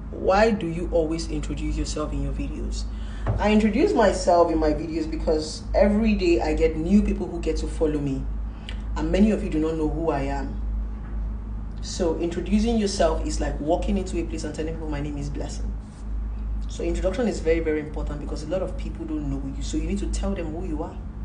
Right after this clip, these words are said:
I need to tell you who I am for you to be able to identify me and call me that. Some of you don't know I'm a relationship expert.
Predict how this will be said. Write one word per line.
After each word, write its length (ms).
I 80
need 100
to 80
tell 240
you 140
who 180
I 200
am 280
for 140
you 120
to 120
be 240
able 180
to 240
identify 680
me 120
and 200
call 220
me 120
that. 200
Some 200
of 120
you 60
don't 100
know 100
I'm 100
a 40
relationship 600
expert. 400